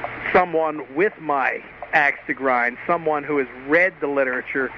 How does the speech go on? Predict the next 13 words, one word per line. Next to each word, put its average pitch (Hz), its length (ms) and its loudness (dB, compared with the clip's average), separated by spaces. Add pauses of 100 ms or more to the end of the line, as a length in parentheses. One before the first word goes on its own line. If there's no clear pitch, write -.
(300)
who 151 100 4
is 147 140 2
familiar 185 380 2
with 151 140 -2
the 139 160 -10
subject 139 480 0
matter, 131 320 2
who 135 100 -4 (100)
bothers 160 420 2 (120)
to 147 140 -2
look 147 240 0
into 208 260 2
these 139 220 -4